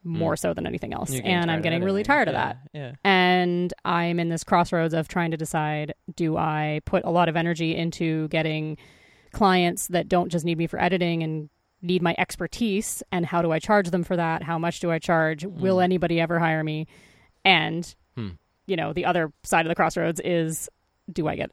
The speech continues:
Speaker 1: a steady job?
Speaker 3: Mm.
Speaker 1: And I'm leaning more towards that other side of the crossroads right now because
Speaker 3: Mm. Yeah.
Speaker 1: they're, having a steady job would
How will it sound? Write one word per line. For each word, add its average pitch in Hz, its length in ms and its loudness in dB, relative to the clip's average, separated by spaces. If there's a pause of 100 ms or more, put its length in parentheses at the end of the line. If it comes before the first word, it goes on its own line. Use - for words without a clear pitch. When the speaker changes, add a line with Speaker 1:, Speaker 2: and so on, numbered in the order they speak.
Speaker 1:
a 180 120 0
steady - 320 -8
job? - 340 -2
Speaker 3:
Mm. - 60 -12
Speaker 1:
And 175 200 2
I'm 175 200 0
leaning 226 280 4
more 247 180 2
towards 240 260 2
that 220 140 2
other 214 160 2
side 214 200 0
of 208 40 -2
the 214 60 -2
crossroads 185 360 2
right 160 140 0
now 160 180 -2
because 160 480 -2
Speaker 3:
Mm. 123 240 -6 (240)
Yeah. - 60 -8
Speaker 1:
they're, 175 500 4
having 196 280 2
a 208 40 2
steady 196 240 -2
job 170 420 0
would 170 640 -2